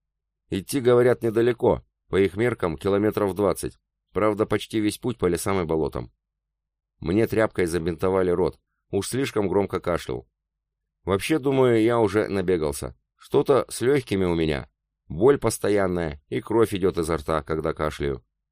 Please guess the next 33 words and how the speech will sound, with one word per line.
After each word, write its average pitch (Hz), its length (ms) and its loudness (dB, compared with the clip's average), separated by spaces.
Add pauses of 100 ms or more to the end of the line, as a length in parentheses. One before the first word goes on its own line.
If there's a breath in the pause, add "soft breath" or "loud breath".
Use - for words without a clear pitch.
(340)
Немного, 127 460 2
правда, 71 340 -2
но 101 140 0
есть. 85 400 -4 (600)
Наверное, 120 540 2
хреново 123 580 0
мне 98 140 2
парни 98 300 0
осколки 98 400 -2
вытащили. 80 600 -2 (280)
Скорее 123 380 2
всего, 120 300 0
что-то 104 300 -2
засело 104 400 0
глубоко, 87 720 -2
как 95 220 -4
бы 90 100 0
не 98 100 2
в 98 60 0
легких. 82 440 -4 (640)
Кашель 113 440 0
не 104 80 0
давал 107 300 4
нормально 101 480 0
дышать, 90 400 -2 (340)
то 107 120 2
и 104 100 4
дело 113 240 2
приходилось 101 640 0
сдвигать 95 480 -2
тряпку 110 440 -2
и - 140 -8
наполнять 98 540 -2